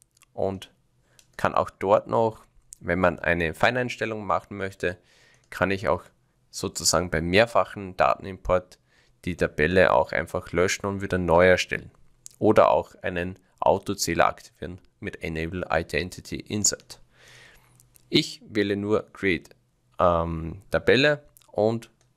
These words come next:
klicke auf OK, gehe auf Weiter und kann nun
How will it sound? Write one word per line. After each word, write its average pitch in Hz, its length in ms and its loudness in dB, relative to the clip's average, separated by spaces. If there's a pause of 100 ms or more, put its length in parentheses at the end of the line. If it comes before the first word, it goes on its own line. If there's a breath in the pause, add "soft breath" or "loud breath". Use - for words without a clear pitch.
(180)
klicke - 320 -8
auf - 120 -10
OK, 139 400 -2 (840)
gehe 90 220 4
auf - 140 -4
Weiter 117 500 0 (1700)
und 110 140 -2
kann 98 220 2
nun 120 340 4